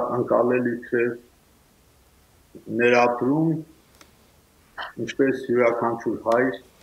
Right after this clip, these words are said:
և ոչ թե, ը, տոնակատարության, տան-, տոնակատարություն ցուցադրանք և այլն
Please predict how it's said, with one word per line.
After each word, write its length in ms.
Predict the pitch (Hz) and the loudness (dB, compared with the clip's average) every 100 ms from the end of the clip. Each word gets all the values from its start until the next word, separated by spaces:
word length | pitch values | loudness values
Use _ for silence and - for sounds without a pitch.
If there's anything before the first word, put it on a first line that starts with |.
| _ _ _ _ _ _ _ _ _ _ 117 | _ _ _ _ _ _ _ _ _ _ -4
և 160 | 120 127 | 0 0
ոչ 120 | 135 - | 0 -2
թե, 120 | 120 127 127 123 - - | -2 0 0 -2 -4 -4
ը, 120 | 113 110 107 107 _ _ _ _ _ _ _ _ _ _ - _ | 0 0 -2 -4 _ _ _ _ _ _ _ _ _ _ -20 _
տոնակատարության, 1080 | 120 117 120 117 113 120 120 113 - 123 127 113 - 113 | 0 2 2 2 2 2 2 0 -2 -2 -2 -4 -6 -4
տան-, 180 | 113 113 - | -2 -4 -4
տոնակատարություն 1120 | 120 120 113 113 113 113 117 113 - 127 120 117 - _ _ _ _ _ _ _ _ _ 113 | -2 0 0 0 2 2 0 -4 -4 -2 -4 -6 -12 _ _ _ _ _ _ _ _ _ -8
ցուցադրանք 760 | - 113 117 117 120 120 - 104 | 0 0 2 2 2 0 -2 -2
և 120 | 101 | 0
այլն 280 | 92 80 | 0 -2